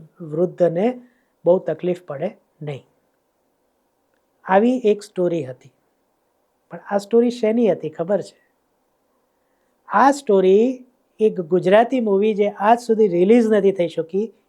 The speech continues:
એવું આમિર ખાનનું કહેવું છે, એના પરથી આ સ્ટોરી લેવામાં આવી હતી અને એ ફિલ્મનું નામ હતું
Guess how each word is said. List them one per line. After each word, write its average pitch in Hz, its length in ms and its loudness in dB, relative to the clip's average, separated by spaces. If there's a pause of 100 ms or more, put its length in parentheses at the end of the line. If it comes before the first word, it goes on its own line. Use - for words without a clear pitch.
(100)
એવું 185 160 0
આમિર 196 220 0
ખાનનું 185 340 -4
કહેવું 156 280 -2
છે, 196 240 -6 (480)
એના 185 380 2
પરથી 226 440 2
આ 190 80 4
સ્ટોરી 170 540 -4 (120)
લેવામાં 160 460 0
આવી 147 220 -6
હતી 208 260 -2 (420)
અને 175 140 -4
એ 190 60 0
ફિલ્મનું 247 640 2
નામ 202 260 0
હતું 233 520 0